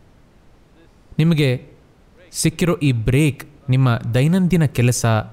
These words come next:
ವ್ಯಾಪಾರ, ಬದುಕಿನಲ್ಲಿ ಇರಬಹುದಾದ ಹಲವು ಜವಾಬ್ದಾರಿಗಳು, ಕರ್ತವ್ಯಗಳಿಂದ ಸಿಕ್ಕಿರೋ ಈ ಬ್ರೇಕನ್ನ ಒಳಮುಖರಾಗೋದಿಕ್ಕೆ ಬಳಸ್ಕೋಬಹುದು.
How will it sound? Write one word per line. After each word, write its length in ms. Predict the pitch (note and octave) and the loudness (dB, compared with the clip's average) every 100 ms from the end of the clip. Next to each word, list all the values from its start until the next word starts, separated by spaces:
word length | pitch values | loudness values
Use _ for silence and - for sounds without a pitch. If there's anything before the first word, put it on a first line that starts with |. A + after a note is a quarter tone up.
| - | -4
ವ್ಯಾಪಾರ, 540 | B2 C3 - B2 A2+ G#2+ | -2 0 0 2 2 0
ಬದುಕಿನಲ್ಲಿ 800 | A2+ C3 D3 C3+ B2 A#2 A2 - - - - _ - | -2 -2 0 0 2 2 0 -4 -20 -20 -20 _ -2
ಇರಬಹುದಾದ 520 | C#3+ C#3 D3 C#3+ C3+ | 0 2 2 2 0
ಹಲವು 460 | C3 A#2 A#2+ D#3+ F#3 | 0 2 2 2 2
ಜವಾಬ್ದಾರಿಗಳು, 880 | B2+ B2+ D3+ C#3+ C3+ A#2 A#2 A2 | 0 0 0 0 0 2 2 0
ಕರ್ತವ್ಯಗಳಿಂದ 760 | A2 B2 A#2+ E3+ D#3 C3+ B2+ B2 | -2 -4 -2 0 0 2 2 2
ಸಿಕ್ಕಿರೋ 580 | A#2 B2 - A#2 A2 G#2+ - - - - | 0 -2 0 0 0 -2 -10 -20 -8 0
ಈ 160 | A#2+ | 0
ಬ್ರೇಕನ್ನ 540 | A2 B2 D#3 - A#2+ A2+ G#2 A#2+ - - _ - - - - _ _ - _ _ _ _ _ _ - - _ _ _ - - _ - C3 | 0 0 0 0 0 2 0 -4 -12 -20 _ -20 -20 -20 -20 _ _ -20 _ _ _ _ _ _ -20 -20 _ _ _ -20 -20 _ -6 0
ಒಳಮುಖರಾಗೋದಿಕ್ಕೆ 1300 | C#3 F#3+ F#3+ - E3 C#3+ C3 B2+ A#2+ - A2+ G#2 - - - - _ B2+ | 2 2 0 0 2 2 2 0 0 0 -2 -2 -8 -20 -20 -20 _ -2
ಬಳಸ್ಕೋಬಹುದು. 720 | C3+ C3 - G#2 G2+ G2+ | 0 -2 -2 0 0 0